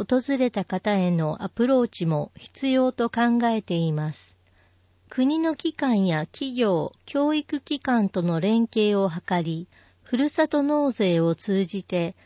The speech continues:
市の認知を高め、新たな寄付者の開拓を行っていきます。その他の質問、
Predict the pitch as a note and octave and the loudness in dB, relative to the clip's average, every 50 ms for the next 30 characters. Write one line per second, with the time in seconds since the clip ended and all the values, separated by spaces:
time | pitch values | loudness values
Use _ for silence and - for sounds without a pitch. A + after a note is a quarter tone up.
0 | _ _ _ - - - D#4+ D#4+ D4 C4+ B3 A3+ B3 D4+ D4+ D4+ D4+ - - - | _ _ _ -12 -6 -4 0 2 4 6 6 6 6 4 2 0 -2 -2 -4 -2
1 | A#3 G#3+ F#3+ F3 F3 - G3 F#3+ - G#3+ G3+ F#3 F3 E3 D#3+ D#3+ D3+ - _ _ | 0 2 2 2 0 0 -4 -2 0 2 2 4 4 2 2 0 -2 -4 _ _
2 | _ _ - C#4 D4 D#4 D#4 D4+ C#4+ B3 A3 G3 F3 F3 - - G#3+ F#3 - B3+ | _ _ -2 0 2 2 2 2 0 2 2 2 0 0 -2 -4 -4 -2 -2 -4
3 | - - G#3+ F#3 F3+ E3 - - G3+ G3 G3 F#3+ - F#3+ F3+ - - F#3+ F3 E3+ | -2 -2 0 0 0 -2 -2 -2 -2 -2 -2 -2 -2 -4 -6 -4 -6 0 2 2
4 | E3+ F3+ - - G3+ - - G3+ G3+ G3 F#3+ F#3 F#3 - _ - F3 E3+ E3 - | 2 2 0 -6 -12 -4 -2 0 2 2 2 0 -2 -6 _ -4 -4 -4 -4 -6
5 | - - E3+ D#3+ D#3 D3+ D3+ D#3+ - - - - _ _ _ _ _ _ _ _ | -6 -6 -4 -4 -2 -4 -4 -8 -10 -14 -20 -20 _ _ _ _ _ _ _ _
6 | _ _ _ _ _ _ _ _ _ _ _ _ _ _ _ _ _ - - B3 | _ _ _ _ _ _ _ _ _ _ _ _ _ _ _ _ _ -6 -2 0
7 | B3+ C#4+ D#4+ - - D4 C4 A#3 F#3+ F3 - - - - - F#3+ F3+ F3 E3 D#3+ | 0 2 0 0 0 2 2 4 2 2 -2 -6 -14 -8 -4 0 0 2 2 0
8 | D#3 D3+ D#3 G#3 | 0 -2 -4 -8